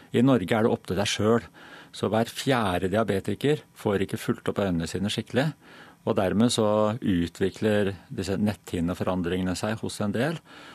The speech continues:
og så smeller det. Eh, og dette kan skje langsomt, man merker ingenting selv, før det er alt for sent. Så derfor så vil vi at myndighetene nå skal gå inn og stille krav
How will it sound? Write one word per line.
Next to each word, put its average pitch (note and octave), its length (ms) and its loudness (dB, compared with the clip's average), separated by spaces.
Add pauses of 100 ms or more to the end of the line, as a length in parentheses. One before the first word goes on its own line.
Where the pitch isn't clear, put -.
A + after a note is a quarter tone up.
og A2 80 -2
så C3 120 0 (400)
smeller F2+ 400 -2
det. - 60 -8 (720)
Eh, G#2+ 240 0
og G#2+ 100 0
dette A2+ 220 0
kan G#2+ 480 2
skje A2 320 0
langsomt, A2 720 0
man G#2+ 160 2
merker G#2 320 0
ingenting G2 340 -2
selv, C#3+ 300 -2 (320)
før G2 160 0
det F#2 60 2
er G2 80 2
alt D#2+ 100 -8
for - 140 -4
sent. G2 400 -4 (500)
Så C3+ 160 2
derfor A#2 540 2 (260)
så A2 160 2
vil A#2 260 6
vi G#2+ 220 0
at A2+ 160 -2
myndighetene A2 640 4
nå G2 160 4
skal B2 160 0
gå B2 140 4 (180)
inn F3 140 4 (420)
og A#2 180 4
stille A#2 300 0
krav C3 640 0